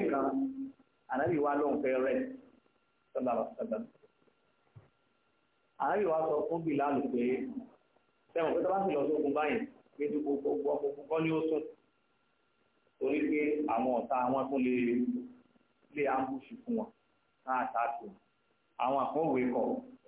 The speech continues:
Sọ ara àwọn tán ni kó máa sọ àwọn ní Bilal. Pé tóun bá ti ń sọ àwọn,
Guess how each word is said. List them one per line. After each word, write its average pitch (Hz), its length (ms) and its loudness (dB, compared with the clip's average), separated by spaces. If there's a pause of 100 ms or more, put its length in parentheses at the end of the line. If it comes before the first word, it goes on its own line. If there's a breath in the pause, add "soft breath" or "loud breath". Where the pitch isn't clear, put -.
(440)
Sọ 151 40 2
ara 175 180 2
àwọn 160 240 2
tán 190 140 0
ni 190 100 2
kó 190 100 0
máa 170 260 2
sọ - 160 0
àwọn 139 360 2 (360)
ní 131 160 -2
Bilal. 123 360 2 (1120)
Pé 170 160 0
tóun 226 220 2
bá 190 100 2
ti 190 120 2
ń 196 140 0
sọ 202 80 0
àwọn, 160 260 2